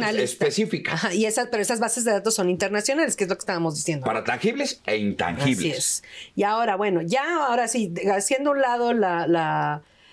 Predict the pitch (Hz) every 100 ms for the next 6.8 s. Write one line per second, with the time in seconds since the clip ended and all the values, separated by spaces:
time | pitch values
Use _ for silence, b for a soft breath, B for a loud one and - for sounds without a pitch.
0 | b b b _ 196 190 180 180 196 226
1 | 208 190 202 208 233 247 170 170 185 226
2 | 185 185 185 180 170 - 165 156 170 175
3 | 175 180 165 160 160 185 202 170 170 185
4 | 170 170 165 165 185 202 170 151 165 -
5 | 196 220 226 - 214 269 - B B B
6 | 185 175 214 202 - 226 233 -